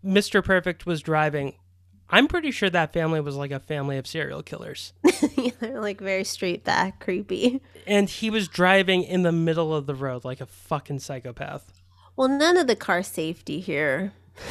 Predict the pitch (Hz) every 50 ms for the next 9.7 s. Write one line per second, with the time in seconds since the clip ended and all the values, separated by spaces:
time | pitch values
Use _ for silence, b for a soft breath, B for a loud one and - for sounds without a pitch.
0 | B B B 370 269 - - - - - - - - 254 247 247 254 - 233 233
1 | 226 214 214 202 202 202 196 208 254 294 269 254 - - 302 269 - 208 202 196
2 | - - - 196 185 180 170 170 165 170 208 247 269 269 262 254 247 240 233 226
3 | 226 226 226 226 214 202 180 165 151 175 - - 196 190 196 - - - 285 269
4 | - - 247 240 233 214 - - 180 180 190 208 226 - 123 - - - 226 233
5 | 220 214 214 254 277 294 285 233 214 190 - - - - 208 190 190 190 196 185
6 | 175 - - - 233 240 240 233 214 185 - 202 - - - - 254 247 240 233
7 | 226 226 220 214 208 208 202 202 202 208 208 - - - b b b b b b
8 | b 208 202 190 170 196 208 226 240 220 233 254 247 247 247 - - 277 226 -
9 | - 202 208 208 202 226 - - 202 196 196 196 202